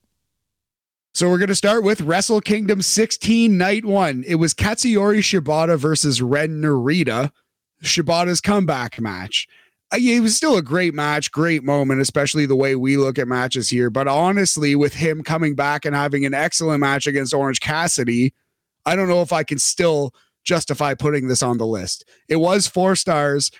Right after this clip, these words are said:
and the cutoff seems to be four and a quarter, so this one's gone.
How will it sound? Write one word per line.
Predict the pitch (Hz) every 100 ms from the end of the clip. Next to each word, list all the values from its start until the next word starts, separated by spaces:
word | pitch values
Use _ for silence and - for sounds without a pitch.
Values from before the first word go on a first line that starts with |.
| -
and | 165
the | 170
cutoff | - 185 180 180
seems | - 190 -
to |
be | 170 185
four | - 170 185
and | 175
a |
quarter, | - 214 226 165 147 139 -
so | - 160
this | 156 151
one's | 135
gone. | 117 92 80